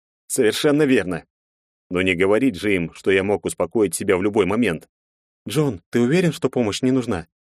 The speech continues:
На самом деле нужна. Мне бы хотелось вернуться в привычный ритм жизни, где я тренируюсь, ем и сплю. Я поняла.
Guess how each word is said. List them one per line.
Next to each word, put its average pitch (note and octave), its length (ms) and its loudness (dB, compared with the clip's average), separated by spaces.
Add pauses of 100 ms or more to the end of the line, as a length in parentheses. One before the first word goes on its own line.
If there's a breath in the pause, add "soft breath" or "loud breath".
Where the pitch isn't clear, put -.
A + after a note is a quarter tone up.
(460)
На A2 120 -2
самом C#3 340 2
деле B2+ 200 2
нужна. F#2+ 400 -2 (360)
Мне A2+ 180 0
бы A#2 120 0
хотелось A2+ 440 0
вернуться A#2 420 0
в - 40 -20
привычный A2 440 0
ритм G#2+ 260 -2
жизни, F#2 480 -2 (220)
где C3+ 200 2
я B2 100 2
тренируюсь, A#2 640 0
ем A#2+ 240 2
и G2+ 40 -2
сплю. A2+ 400 -4 (520)
Я F3+ 140 0
поняла. A2+ 400 -2